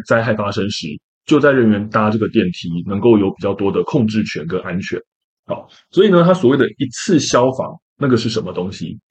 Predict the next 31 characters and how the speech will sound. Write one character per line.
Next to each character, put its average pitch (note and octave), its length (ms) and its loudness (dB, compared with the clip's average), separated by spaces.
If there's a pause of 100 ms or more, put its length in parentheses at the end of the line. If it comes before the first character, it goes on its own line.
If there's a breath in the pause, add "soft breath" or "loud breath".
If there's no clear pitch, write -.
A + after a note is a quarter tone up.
(200)
就 F#3 120 4
是 G#3+ 240 0 (200)
假 - 240 -2
设 - 320 0 (840)
我 A2 140 4
今 D3 220 -2
天 C#3+ 180 4
呢， C#3 180 0
把 G2 200 -2
那 A#2 80 0
个 A#2 140 2
钥 A2 220 4
匙 F2+ 240 -8
插 A2 160 -2
进 A2+ 200 0
一 G#2+ 60 -6
次 A#2+ 140 0
消 A2 160 2
防 F2+ 200 -4
里， F2 120 -6 (280)
转 F2+ 180 -4
开， G#2+ 300 -4 (300 loud breath)
那 E3 180 4
这 A3 160 0
个 F#3+ 120 4
紧 A2 200 -2
急 G#2+ 140 2
升 B2+ 220 2
降 C3 240 2
机， G#2 340 -6 (260)
好， F#2 320 -4